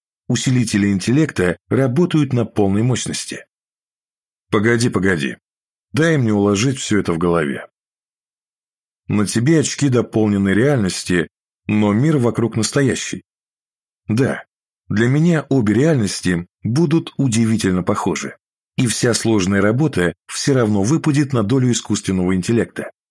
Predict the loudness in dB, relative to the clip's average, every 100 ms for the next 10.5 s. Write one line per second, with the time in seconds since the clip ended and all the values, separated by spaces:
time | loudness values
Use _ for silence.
0 | _ _ -2 0 -2 -2 -2 -2 -2 0
1 | 0 0 0 0 0 0 0 0 0 -2
2 | -2 0 -2 -2 -6 -4 -2 -4 -6 _
3 | _ _ _ _ _ _ _ _ 0 0
4 | 0 -4 -8 _ _ _ _ _ _ _
5 | _ -2 2 2 0 -2 -4 -6 -4 0
6 | 0 0 -2 -2 -2 0 0 0 -2 -4
7 | -2 -2 0 0 0 0 0 2 0 0
8 | 0 -4 -8 -14 _ _ _ -2 0 0
9 | 0 0 2 2 2 0 2 2 0 0
10 | 0 0 -2 -6 -10